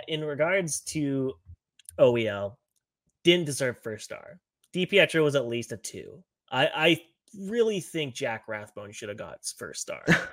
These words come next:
Speaker 1: That
Speaker 2: Okay.
Speaker 1: guy, like, he, everyone knows he's an offensive defenseman. Everyone knows he's got, like, a great pass. He's got great skating. He's got great reads in the defensive zone as well. But he's added this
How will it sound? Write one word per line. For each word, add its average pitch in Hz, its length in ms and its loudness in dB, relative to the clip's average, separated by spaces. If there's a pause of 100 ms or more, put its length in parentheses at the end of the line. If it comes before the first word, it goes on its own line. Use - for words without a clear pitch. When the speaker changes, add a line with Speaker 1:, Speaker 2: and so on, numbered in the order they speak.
(440)
Speaker 1:
That 175 240 0
Speaker 2:
Okay. 196 520 8
Speaker 1:
guy, - 0 - (880)
like, 147 280 -6 (540)
he, 175 460 -6 (640)
everyone 233 280 4
knows 190 200 6
he's 165 160 -2
an 151 80 -2
offensive 139 320 0
defenseman. - 500 -8 (180)
Everyone 180 300 6
knows 151 240 6
he's 131 220 -4
got, 120 180 0
like, 107 120 -6
a 107 40 -10
great 131 300 -4
pass. 123 400 -4
He's - 80 -12
got 90 160 -12
great 165 240 0
skating. 127 720 2
He's 120 200 -10
got 123 200 0
great 113 400 0
reads 127 560 0
in 131 160 -2
the 131 60 0
defensive 113 440 -6
zone 110 240 -2
as 101 140 -8
well. 110 420 0 (540)
But 147 100 10
he's 147 300 0 (100)
added 190 380 6
this 196 300 2